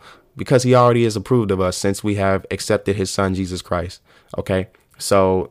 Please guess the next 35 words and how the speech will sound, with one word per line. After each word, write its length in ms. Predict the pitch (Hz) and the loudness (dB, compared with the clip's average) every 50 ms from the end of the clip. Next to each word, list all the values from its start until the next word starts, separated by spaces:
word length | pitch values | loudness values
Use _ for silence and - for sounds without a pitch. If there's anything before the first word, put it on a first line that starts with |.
| _ | _
this 240 | - 98 113 127 - | -2 0 0 0 0
is, 140 | 135 107 - - - | -2 -8 -8 -10 -2
that's 300 | 92 107 123 127 - - | 0 2 2 2 2 2
really 200 | 117 123 123 98 | 4 4 4 4
all 200 | - 92 107 113 | 4 6 6 6
I 80 | 117 104 | 6 6
wanted 340 | 95 98 101 104 110 113 - | 4 4 2 2 2 0 -2
to 140 | - - 95 | -6 -12 -8
say. 320 | - - 98 104 120 139 - _ _ _ _ _ _ - | -2 0 2 2 2 0 -4 _ _ _ _ _ _ 0
Um, 220 | 95 98 98 98 - | 2 4 4 4 4
I'm 240 | - 101 101 95 92 | 2 2 0 0 0
really 240 | 95 104 110 113 107 | 2 2 2 2 0
glad 420 | 95 101 98 98 101 101 98 98 | 0 2 2 2 2 2 2 0
that 260 | 95 95 92 87 - - - | 0 -2 -2 -2 -4 -6 -8
you 100 | 101 98 | -6 -2
guys 280 | 95 98 95 95 90 90 | 2 2 2 2 2 0
are 60 | 90 | -2
listening 360 | 95 98 - - 101 98 92 | -2 -2 -2 -2 -2 -2 -2
and 180 | 90 87 87 87 | -2 -4 -4 -2
doing 260 | 98 101 98 95 92 | 0 0 0 0 0
this 140 | 95 92 - | -2 -4 -6
podcast, 680 | - - 107 104 104 104 101 - 104 101 101 95 - | -4 0 2 2 2 0 0 -2 -2 0 0 -2 0
uh, 300 | - 104 101 98 95 - - | 2 2 4 4 2 0 0
listening 300 | - 110 110 - 110 104 | 0 -2 0 0 -2 -4
to 80 | 98 107 | -4 -2
this 140 | 101 101 95 | -4 -4 -4
podcast, 680 | - 92 101 104 107 104 - 110 104 107 104 107 - - - - - _ | -4 -2 0 0 0 0 0 0 0 0 0 -4 -8 -12 -20 -20 -12 _
because 220 | - 104 - 98 90 | -4 -2 -2 -2 2
God 240 | 85 107 107 107 | 4 4 6 6
is 60 | 107 98 | 4 4
doing 240 | 101 101 92 92 | 2 0 0 -2
so 200 | - - - 104 | -2 0 0 0
many 160 | 104 107 104 95 | 2 2 0 -2
great 380 | 92 92 101 98 95 - - | -2 0 0 0 0 0 -2
things. 480 | - 101 104 98 95 90 90 92 - | 0 0 0 0 -2 -4 -6 -10 -14